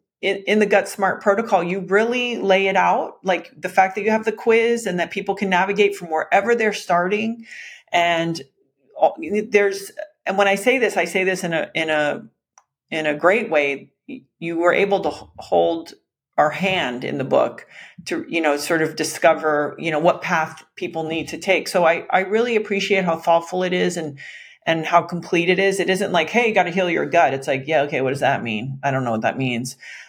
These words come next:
Um, and then i-, in wrapping it up, um, and I know it's not for everybody, but are there supplements that you are like,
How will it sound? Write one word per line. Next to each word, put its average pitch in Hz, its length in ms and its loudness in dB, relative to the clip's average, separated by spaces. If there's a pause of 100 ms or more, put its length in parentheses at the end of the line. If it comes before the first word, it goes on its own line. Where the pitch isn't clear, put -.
(140)
Um, 156 400 2
and 220 160 2
then 240 240 -4 (160)
i-, - 100 -10 (720)
in 214 160 0
wrapping 262 380 2
it 247 120 0
up, 208 460 0
um, 170 500 0 (800)
and 196 140 4
I 202 40 2
know 214 200 2
it's 214 160 -4
not 190 220 0
for - 200 0
everybody, 160 640 0
but 151 180 2
are 196 220 2
there 226 200 -2
supplements 190 720 0
that 147 220 -2
you 185 320 -2
are 165 160 4
like, 156 400 0